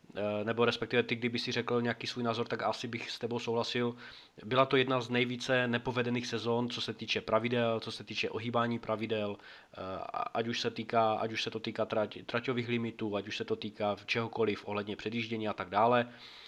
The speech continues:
Eh, musíme si uvědomit, že Masi A všichni ostatní, ať už je máme, nebo nemáme rádi, jsou jenom lidi a prostě ty nervy, ano, někdo může říct, „OK, oni jsou ale tra-,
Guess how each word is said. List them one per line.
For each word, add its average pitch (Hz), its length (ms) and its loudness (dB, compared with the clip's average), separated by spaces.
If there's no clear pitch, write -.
Eh, 110 40 2
musíme 165 340 2
si 160 140 2
uvědomit, 139 340 4
že 135 100 2
Masi 123 460 4
A - 60 2
všichni 127 300 0
ostatní, 113 420 -2
ať 110 100 -2
už 113 100 -2
je 113 80 2
máme, 110 300 0
nebo 113 160 0
nemáme 113 300 0
rádi, 107 200 -2
jsou - 120 -2
jenom 117 220 0
lidi 113 300 0
a 101 540 2
prostě 131 280 2
ty 147 140 2
nervy, 123 340 2
ano, 117 240 4
někdo 127 200 2
může 131 200 2
říct, 120 180 -2
„OK, 120 220 -2
oni 117 160 2
jsou 113 220 2
ale 110 220 4
tra-, 110 240 2